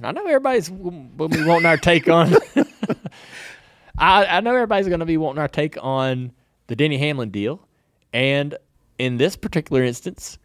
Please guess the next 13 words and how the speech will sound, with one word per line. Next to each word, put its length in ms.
it, 540
it 360
does 220
matter 300
what 200
Kyle 200
Petty 220
had 220
to 60
say 220
about 220
it. 120
Yeah, 420